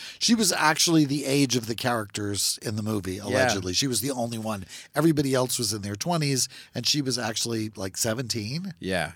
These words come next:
Speaker 2: yeah. Yeah, I think so. Like,
Speaker 1: Yeah.
Speaker 2: she was just
Speaker 1: She was a high school kid.
Speaker 2: She was on the rise. So thirty-two days after her death, we go back to the main timeline. We meet Roger Neal, the publicist that Simon and Sharon hired after Britney's death.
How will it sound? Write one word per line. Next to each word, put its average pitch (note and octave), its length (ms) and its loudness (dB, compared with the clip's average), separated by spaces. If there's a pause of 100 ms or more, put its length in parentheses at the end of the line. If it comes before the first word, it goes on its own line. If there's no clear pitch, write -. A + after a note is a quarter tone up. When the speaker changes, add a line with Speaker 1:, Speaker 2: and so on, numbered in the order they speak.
Speaker 2:
yeah. E2+ 200 -8 (300)
Yeah, F#2+ 180 -4
I F2 60 -4
think G#2 180 -8
so. F#2 300 -6 (160)
Like, G#2 100 -4
Speaker 1:
Yeah. E3 60 -6
Speaker 2:
she C3 100 0
was G#2+ 160 -2
just G#2+ 160 -2
Speaker 1:
She E3 140 8
was C#3 160 6
a C3+ 40 4
high B2+ 140 6
school G2 380 0 (240)
kid. D#2+ 240 -6 (100)
Speaker 2:
She - 160 -2
was C#3 160 4
on C3 140 4
the B2+ 80 0
rise. G#2+ 400 4
So B2+ 240 4
thirty-two F#3 520 4
days D#3 300 4
after C#3 280 6
her B2 80 0
death, G2 340 0
we G#2 60 -4
go G#2+ 100 0
back G#2+ 400 4
to - 80 -6
the G#2+ 80 -2
main G2+ 240 0
timeline. F2+ 520 -4
We G2 120 -2
meet G#2 160 -2
Roger G2+ 360 0
Neal, G2 300 -2
the E2 100 -10
publicist G2+ 540 -4
that F#2+ 140 -6
Simon F#2+ 300 -2
and F#2 100 -4
Sharon F#2+ 300 -4
hired F#2 360 -4
after F2+ 240 -6
Britney's F2 400 -8
death. D2+ 420 -6